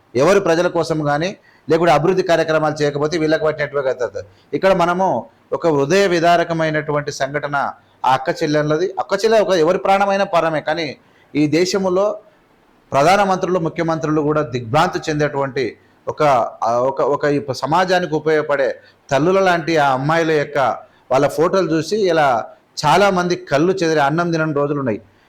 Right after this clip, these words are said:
ఇంత భయంకరమైన సిచ్యువేషన్ ఎక్కడ చూడలేదు. వాళ్ళ యొక్క బతుకులు చూసి చాలామంది హృదయాలు ద్రవించిపోయేటువంటి పరిస్థితి వచ్చింది ఆ ఘటన. ఆ తర్వాత ఆ పసిపాప, కొంచెమైనా ముస్లిం అమ్మాయి, చిన్న చిన్నలు, ఇంకా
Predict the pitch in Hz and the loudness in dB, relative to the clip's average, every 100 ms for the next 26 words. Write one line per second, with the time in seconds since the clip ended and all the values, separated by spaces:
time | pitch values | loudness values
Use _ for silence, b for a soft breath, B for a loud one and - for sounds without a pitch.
0 | b 151 156 165 135 180 190 196 185 170 | b -2 0 0 2 2 2 0 2 -2
1 | 151 151 156 151 147 139 143 180 226 B | -4 -4 -2 -2 -4 -2 -2 -2 -6 B
2 | B - 117 151 156 151 147 117 139 - | B -4 0 2 2 0 -2 0 -2 -2
3 | 196 175 - - 135 151 185 180 165 170 | -2 -2 -4 -4 0 2 2 0 -2 0
4 | 156 143 117 b b - 139 170 208 196 | 0 0 -2 b b -4 0 4 4 4
5 | 139 143 185 185 165 156 156 151 143 123 | 2 2 0 -2 -2 0 -2 -2 -4 -4
6 | 123 123 113 92 _ b b 139 139 143 | -10 -12 -14 -20 _ b b 0 2 0
7 | 160 123 - - _ - 139 160 170 180 | 0 -2 -6 -20 _ -4 -2 2 2 4
8 | 165 - 147 147 170 160 151 143 143 139 | 2 2 -2 0 0 2 2 2 0 -2
9 | 139 143 135 131 - 151 135 131 131 127 | -2 0 -2 -4 -6 -4 -4 -2 -4 -4
10 | 135 131 131 127 123 120 B B - 202 | -8 -12 -10 -10 -10 -10 B B -6 -2